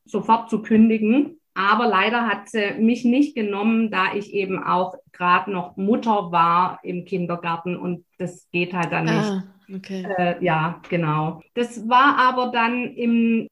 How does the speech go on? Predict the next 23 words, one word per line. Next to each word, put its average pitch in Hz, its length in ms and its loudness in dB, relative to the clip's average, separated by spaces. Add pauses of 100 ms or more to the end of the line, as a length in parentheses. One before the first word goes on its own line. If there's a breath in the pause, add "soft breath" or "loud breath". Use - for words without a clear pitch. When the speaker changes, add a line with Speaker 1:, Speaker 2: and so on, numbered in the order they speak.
Speaker 1:
Dezember, 277 640 2
habe 226 180 0
ich - 280 -10
die 214 200 -8
Absage 226 560 2
von 220 220 -4
ihr 214 100 -2
bekommen 262 680 4
und 233 260 0
bei 226 100 -2
mir 226 240 0
war 220 240 2
wieder 233 180 -4
der 196 220 -4
Druck, 294 340 -4
wie 233 160 0
jedes 285 460 -2
Jahr 302 440 0
nach 269 400 2
den 262 220 -2
Weihnachtsferien 285 1160 2
kommen 247 340 -2
die 247 320 -2